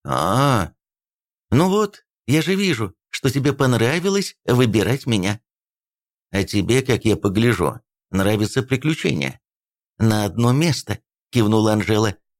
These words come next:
«Очень хорошо тренирует ягодицы, придаёт им отличную форму. Лучше всякого фитнеса.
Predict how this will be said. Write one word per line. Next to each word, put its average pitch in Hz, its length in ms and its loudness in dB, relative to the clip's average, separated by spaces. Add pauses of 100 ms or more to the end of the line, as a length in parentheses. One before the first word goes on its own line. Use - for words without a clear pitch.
(300)
«Очень 165 260 0
хорошо 151 440 0
тренирует 135 640 0
ягодицы, 170 800 -2
придаёт 110 580 0
им 95 360 -2
отличную 110 640 -2
форму. 113 420 0 (400)
Лучше 170 580 0
всякого 117 500 -2
фитнеса. 95 500 -6